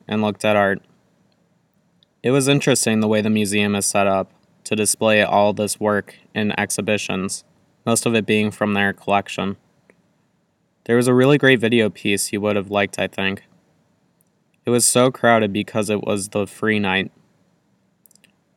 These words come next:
They also had this cool exhibition on music you would have been into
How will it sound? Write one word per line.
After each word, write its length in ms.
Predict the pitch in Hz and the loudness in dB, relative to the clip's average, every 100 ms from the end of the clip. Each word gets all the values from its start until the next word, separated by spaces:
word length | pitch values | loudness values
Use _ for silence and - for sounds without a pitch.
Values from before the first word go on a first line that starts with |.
| _ | _
They 100 | 113 | 2
also 300 | 123 - 135 | 4 4 4
had 180 | 127 117 | 4 2
this 160 | 113 | 0
cool 240 | - 127 120 | 0 2 2
exhibition 560 | 117 117 110 107 104 | 2 -2 -2 -2 -2
on 140 | 101 101 | -2 -2
music 440 | 101 101 98 - | -2 -2 -4 -2
you 100 | 101 | -2
would 120 | 101 | -2
have 160 | 101 98 | -2 -2
been 200 | 107 104 | 0 0
into 680 | - 104 101 - 98 98 | 0 -2 -4 -2 -2 -2